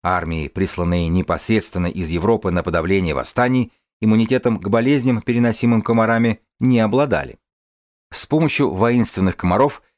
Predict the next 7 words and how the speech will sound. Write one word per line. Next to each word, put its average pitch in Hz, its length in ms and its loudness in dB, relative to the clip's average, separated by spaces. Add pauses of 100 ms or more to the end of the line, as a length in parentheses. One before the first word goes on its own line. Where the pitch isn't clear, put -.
революционеры 110 800 2
сбросили 92 600 0
с - 80 -6
себя 87 260 0
ярмо 80 460 0
покорности 87 760 -2
Европе. 78 560 -4